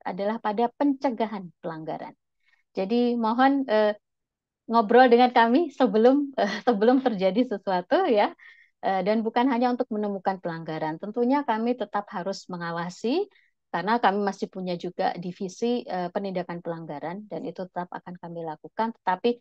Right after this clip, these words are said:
lebih baik mencegah, mencegah daripada mengobati, demikian ya, Ibu dan Bapak sekalian.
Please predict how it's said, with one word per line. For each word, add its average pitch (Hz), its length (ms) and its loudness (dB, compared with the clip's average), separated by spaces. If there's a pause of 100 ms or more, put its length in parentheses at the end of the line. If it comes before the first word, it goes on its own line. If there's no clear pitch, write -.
(260)
lebih 254 320 6
baik 262 240 6
mencegah, 240 560 2
mencegah 240 400 4
daripada 202 480 0
mengobati, 190 800 -4
demikian 160 480 -8
ya, 143 160 -8 (240)
Ibu 180 240 -10
dan 165 240 -8
Bapak - 320 -14
sekalian. 170 480 -14